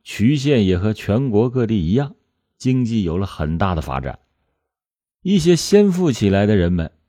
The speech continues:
开始沿路建房。几年间，这段公路就形成了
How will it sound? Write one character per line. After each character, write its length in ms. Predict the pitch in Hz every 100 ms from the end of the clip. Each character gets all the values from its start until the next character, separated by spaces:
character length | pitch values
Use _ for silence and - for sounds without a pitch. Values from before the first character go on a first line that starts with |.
| _
开 300 | - 95 92
始 380 | 92 80 69 69 _
沿 360 | 82 82 92
路 140 | 101 78
建 220 | 101 80
房。 280 | 62 65 - _ _ _ _ _ _ _ _ _ _ _
几 300 | - 110 117
年 260 | 120 147 180
间， 320 | 151 165 - _ _ -
这 300 | - 143 123
段 240 | 113 104
公 220 | 95 113
路 260 | 117 90 -
就 180 | - 95
形 380 | - - 98 117
成 220 | 90 92
了 200 | 95